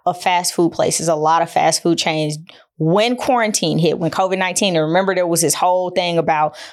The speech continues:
"Oh, these are our essential workers," and all of a sudden they were really important. Like, the people who we usually shit on in this country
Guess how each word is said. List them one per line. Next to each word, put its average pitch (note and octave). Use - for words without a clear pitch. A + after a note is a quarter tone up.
"Oh, B3+
these C#4
are B3+
our B3+
essential C4
workers," A3
and E3
all A3+
of G3+
a G3+
sudden G#3
they F#3+
were F3+
really G#3+
important. F#3
Like, D#3
the -
people B3
who G#3+
we G3+
usually A3+
shit B3
on E3+
in D#3+
this D#3
country B2+